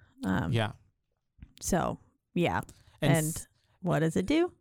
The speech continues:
Speaker 2: It ends up, I think, like, the motor stalls out or something, and then, or p-, something happens, but they end up all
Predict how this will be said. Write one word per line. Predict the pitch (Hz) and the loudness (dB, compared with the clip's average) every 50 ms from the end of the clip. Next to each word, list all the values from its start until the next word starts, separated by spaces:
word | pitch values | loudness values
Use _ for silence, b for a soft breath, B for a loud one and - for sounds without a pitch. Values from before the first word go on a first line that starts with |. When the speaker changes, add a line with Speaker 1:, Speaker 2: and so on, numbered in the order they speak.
| _ - | _ -2
Speaker 2:
It | 175 151 151 139 | 0 0 2 2
ends | 143 139 139 131 123 | 2 2 2 2 2
up, | 135 131 131 127 - 139 | 2 2 2 2 0 -2
I | 127 | -2
think, | - 143 143 - | 0 0 0 0
like, | 151 139 - | 0 0 0
the | - 127 | 0 0
motor | 123 117 113 110 123 123 | 2 4 4 4 2 2
stalls | - 139 135 131 127 | 2 2 2 2 2
out | 131 131 131 | 2 2 2
or | 127 | 2
something, | - - 131 117 - 135 127 123 | 0 0 -2 -2 0 0 2 2
and | 120 117 | 4 4
then, | 117 113 113 117 | 2 2 0 0
or | 113 | -2
p-, | 107 - - - - _ | -2 -4 -6 -10 -8 _
something | - - - 123 120 - 107 | -6 -4 -2 -2 0 0 0
happens, | 110 110 - - 110 101 | 0 0 0 0 -2 -2
but | - - - | -2 -2 -2
they | - 110 107 | 0 0 0
end | 107 110 107 | 0 0 -2
up | 107 - - | -2 -2 0
all | 110 104 104 104 104 107 107 110 | 0 0 0 0 0 -2 -2 -4